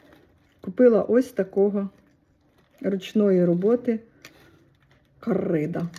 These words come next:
Бачите? Краса. Краса. Поставимо, щоб не побився.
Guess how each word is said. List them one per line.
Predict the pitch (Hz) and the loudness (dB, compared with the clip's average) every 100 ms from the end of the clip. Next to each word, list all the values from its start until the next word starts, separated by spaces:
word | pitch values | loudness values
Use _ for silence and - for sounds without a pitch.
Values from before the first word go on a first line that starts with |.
| - - | -16 -10
Бачите? | 208 - - 262 - - _ | -10 -10 -6 -6 -6 -14 _
Краса. | - 190 226 - - - - 160 165 - - _ _ _ _ - _ - - - | -8 -4 -4 -8 -18 -14 -8 -8 -8 -12 -20 _ _ _ _ -20 _ -20 -20 -16
Краса. | - 185 185 - | -6 -6 -6 -8
Поставимо, | 175 185 - 185 185 | -6 -6 -2 -2 -2
щоб | - 175 196 | -4 -2 0
не | 175 170 - | 0 -2 -6
побився. | - - - - - | -4 -4 -4 -8 -4